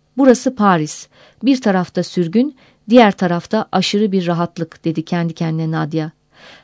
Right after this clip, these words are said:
"Proletarya hakkında o kadar çok şey konuşuldu ki artık bu konuda deneyim kazandım." Sahanlığın sarımtırak bir ışık sızdıran lambasının altında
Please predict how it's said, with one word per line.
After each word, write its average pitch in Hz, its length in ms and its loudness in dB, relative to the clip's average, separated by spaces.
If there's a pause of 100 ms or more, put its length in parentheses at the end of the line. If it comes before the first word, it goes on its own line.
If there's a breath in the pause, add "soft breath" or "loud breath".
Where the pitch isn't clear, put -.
(140 soft breath)
"Proletarya 285 680 4
hakkında 202 400 -2
o 262 160 0
kadar 208 320 0
çok 185 240 -6
şey 185 200 -2
konuşuldu 190 560 -4
ki 202 240 -6 (400 soft breath)
artık 240 580 0
bu 247 120 -4
konuda 185 440 -2
deneyim 180 320 0
kazandım." 156 580 -6 (840 soft breath)
Sahanlığın 311 580 0
sarımtırak 254 680 0
bir 240 160 -2
ışık 254 300 -6
sızdıran 180 520 -2
lambasının 190 580 -2
altında 185 600 -2